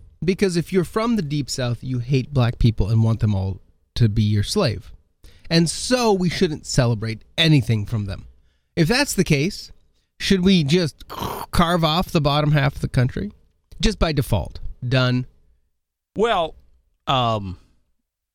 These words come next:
Speaker 2: if you ask, uh, <clears throat> uh, what's her name, who started, uh, Planned Parenthood?
Speaker 1: Oh, Sanger.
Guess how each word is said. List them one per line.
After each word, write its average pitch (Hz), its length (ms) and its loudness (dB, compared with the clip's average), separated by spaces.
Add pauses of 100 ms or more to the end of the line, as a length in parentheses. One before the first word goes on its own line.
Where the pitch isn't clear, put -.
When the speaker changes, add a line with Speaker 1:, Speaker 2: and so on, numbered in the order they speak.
(220)
Speaker 2:
if 151 120 -4
you 175 80 0
ask, 165 560 -4
uh, 117 640 -2 (280)
<clears throat> - 300 -20
uh, 98 460 -6
what's 117 360 -8
her 123 140 -4
name, 104 460 -8
who 107 180 -8
started, 110 580 -8
uh, 104 340 -8
Planned 110 400 -8
Parenthood? 104 500 -10 (340)
Speaker 1:
Oh, 262 140 0
Sanger. 233 520 0